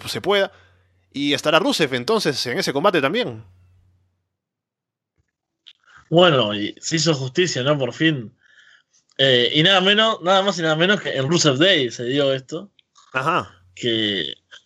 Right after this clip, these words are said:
Speaker 2: que Rusev por fin tenga, tenga este derecho, ¿no? De participar en esta lucha. Que ya,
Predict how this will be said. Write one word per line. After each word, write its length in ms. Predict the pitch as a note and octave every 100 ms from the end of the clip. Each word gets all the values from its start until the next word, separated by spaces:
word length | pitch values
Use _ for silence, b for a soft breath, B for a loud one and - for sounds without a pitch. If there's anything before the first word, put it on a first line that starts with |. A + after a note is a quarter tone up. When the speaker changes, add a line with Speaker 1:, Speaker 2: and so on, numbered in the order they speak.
| _
Speaker 2:
que 160 | - C3+
Rusev 760 | C#3 D#3 D3+ C3 A2+ E2+ F2+
por 160 | C3 B2+
fin 240 | F#3 E3
tenga, 760 | D#3 D#3 C#3 A#2+ G#2+ F#2+ C#2 - _ _ _ B B B B
tenga 180 | E3+ E3+
este 140 | C#3+
derecho, 360 | D3+ G3 E3 D#3
¿no? 240 | E3 D3+
De 80 | B2+
participar 420 | B2 A#2+ C3 D3+
en 60 | D3+
esta 180 | C#3+ C#3+
lucha. 480 | D#3+ D#3+ F3 F#3 _ _ _ _ _ b b b b b -
Que 80 |
ya, 400 | E3+ A#3+ A#3 -